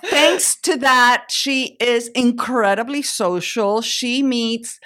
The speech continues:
uh, dozens of people on, uh,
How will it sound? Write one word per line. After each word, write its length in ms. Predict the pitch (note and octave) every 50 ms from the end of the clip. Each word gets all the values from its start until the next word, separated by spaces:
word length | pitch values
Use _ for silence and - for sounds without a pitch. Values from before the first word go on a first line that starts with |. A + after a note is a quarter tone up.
| - - - - - - - -
uh, 300 | - A#3 A#3 A3 G#3+ G#3+ G#3 - - _
dozens 540 | - A#3 B3+ A4 B4 G#4+ E4+ B3+ G#3+ - -
of 180 | G3 F#3+ - -
people 640 | A3+ B3+ B3 A#3 A#3 A3+ G3+ F#3+ F#3+ G#3+ A3+ - -
on, 420 | A3+ A3+ A#3 A3+ A3 G#3+ G#3+ G#3+ -
uh, 80 | G#3